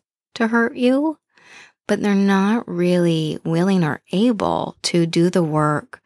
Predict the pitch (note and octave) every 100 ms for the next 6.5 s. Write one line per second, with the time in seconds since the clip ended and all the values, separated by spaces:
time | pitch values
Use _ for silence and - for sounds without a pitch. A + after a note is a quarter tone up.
0 | - - - G#3+ D#3+ D#3 D#3+ D#3+ E3+ D#3+
1 | E3 D3+ D3 - - C#4+ E4+ D#3+ D#3+ -
2 | - - _ - - _ - F3 F3+ F#3
3 | G3+ G3 F3+ E3 - D#3 - D#3 - -
4 | C3 - - - E3+ E3 D#3+ D#3 D#3+ D#3+
5 | D#3+ D#3 D3 D3 - - D3+ D3+ D#3 G#2+
6 | F2+ _ - G#2+